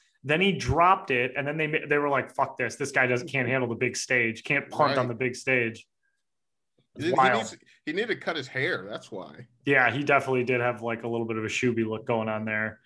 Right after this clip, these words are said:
Speaker 2: And
Speaker 1: Um,
Speaker 2: hippie.
Speaker 1: yeah, yeah.
Speaker 2: <laughs>
Speaker 1: Okay, so outside of the game, outside of the game,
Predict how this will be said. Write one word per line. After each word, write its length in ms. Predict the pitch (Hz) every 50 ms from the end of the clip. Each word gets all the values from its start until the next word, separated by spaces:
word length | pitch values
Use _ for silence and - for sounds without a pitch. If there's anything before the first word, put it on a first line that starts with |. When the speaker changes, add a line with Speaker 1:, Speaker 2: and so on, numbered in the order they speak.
| - - _
Speaker 2:
And 140 | 107 113 117
Speaker 1:
Um, 220 | 143 147 147 147 -
Speaker 2:
hippie. 320 | 165 - 131 135 131 - - _ _ _ _ _ _
Speaker 1:
yeah, 360 | 135 160 180 165 123 107 - -
yeah. 220 | 127 139 131 113 107
Speaker 2:
<laughs> 120 | 117 110
Speaker 1:
Okay, 240 | 165 196 - 156 139
so 200 | - - 165 165
outside 480 | 160 180 220 220 220 - 240 220 220 214
of 60 | 196
the 60 | 175 151
game, 420 | 123 143 139 131 117 107 104 110 -
outside 380 | 131 156 156 - 180 170 160
of 60 | 156 139
the 80 | 135
game, 400 | 117 127 120 113 107 101 98 98